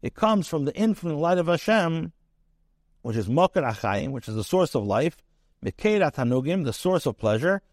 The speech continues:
Hamelubish B'mitzvahs, which is enclosed in mitzvahs. So this simcha,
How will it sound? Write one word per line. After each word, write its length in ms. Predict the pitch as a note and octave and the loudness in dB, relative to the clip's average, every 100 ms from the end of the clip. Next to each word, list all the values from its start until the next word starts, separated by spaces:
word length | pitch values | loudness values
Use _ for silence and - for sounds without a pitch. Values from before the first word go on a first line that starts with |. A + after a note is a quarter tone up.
| _ - | _ -6
Hamelubish 800 | B2+ C#3+ F3+ G3 C#4+ A3 G#3 - | -2 2 2 2 2 2 2 0
B'mitzvahs, 560 | F3+ B2 - - - | -2 -2 -4 -10 -8
which 220 | C3+ B2+ D3 | -8 -4 0
is 280 | D#3 - - _ _ _ _ _ _ _ _ | -2 -2 -14 _ _ _ _ _ _ _ _
enclosed 560 | D3 D3 G#3 A3+ F#3 D#3 | -6 -2 2 4 2 2
in 140 | D#3 | 0
mitzvahs. 280 | A#2+ - E2+ | 0 -4 -8
So 140 | - | -4
this 200 | B2+ A3 | 2 2
simcha, 640 | - - C#3+ E3 C#3 D#3+ | 2 2 2 2 0 0